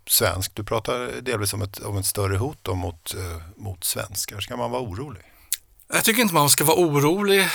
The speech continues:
Speaker 2: eh, men jag tror att det är väldigt viktigt och bra om man följer med nyhetsrapporteringen.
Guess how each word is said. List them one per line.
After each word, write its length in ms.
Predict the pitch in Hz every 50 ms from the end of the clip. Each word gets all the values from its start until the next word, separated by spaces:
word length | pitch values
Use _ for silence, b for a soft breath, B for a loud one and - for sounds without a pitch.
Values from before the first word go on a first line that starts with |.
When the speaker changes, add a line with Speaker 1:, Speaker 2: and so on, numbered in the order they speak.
| B B - -
Speaker 2:
eh, 320 | 175 160 151 151 151 151
men 60 | 156
jag 180 | 165 170 170 -
tror 340 | - - 175 160 156 160 -
att 260 | 160 156 143 - -
det 100 | - 156
är 60 | 156
väldigt 300 | 151 170 170 165 180 180
viktigt 420 | 190 196 - - - - 156 135 165
och 60 | 151
bra 240 | 139 143 139 135 143
om 120 | 143 147
man 100 | 147 139
följer 260 | - 160 147 139 135
med 280 | 131 131 131 127 127 135
nyhetsrapporteringen. 1080 | 139 139 127 123 - - - 120 - - - - 117 - 120 123 139 - - - 254